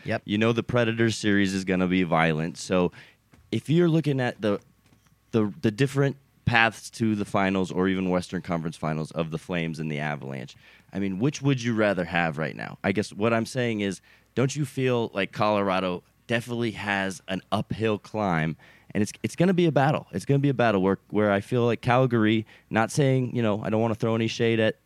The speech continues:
Speaker 2: the Edmontons and the L As out there, but I just feel like they're definitely gonna have the easier walk.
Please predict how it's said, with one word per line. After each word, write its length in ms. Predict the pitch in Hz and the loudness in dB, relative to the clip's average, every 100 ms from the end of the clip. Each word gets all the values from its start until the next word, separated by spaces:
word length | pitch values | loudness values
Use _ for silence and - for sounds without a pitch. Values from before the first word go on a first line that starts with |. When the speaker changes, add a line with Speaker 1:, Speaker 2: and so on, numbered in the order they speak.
| _ - _ | _ -20 _
Speaker 2:
the 100 | 110 - | -4 0
Edmontons 760 | 113 110 110 - 104 101 101 | 0 2 0 2 0 2 0
and 120 | 101 | 2
the 120 | 98 101 | 4 4
L 220 | 98 101 | 4 4
As 260 | 95 95 | 4 4
out 200 | 95 90 85 | 4 2 2
there, 180 | 90 | 0
but 200 | 98 92 | 2 2
I 100 | 92 | 2
just 200 | 95 98 | 0 -2
feel 200 | - 107 92 | 0 0 2
like 180 | 90 | 0
they're 160 | 85 92 | 0 -2
definitely 320 | 90 87 92 | -2 -2 -2
gonna 180 | 90 85 | -2 -2
have 200 | 85 80 | -2 -2
the 100 | 78 | -2
easier 420 | 67 82 76 73 69 | -2 -2 -2 -4 -4
walk. 380 | 67 - - | -4 -6 -12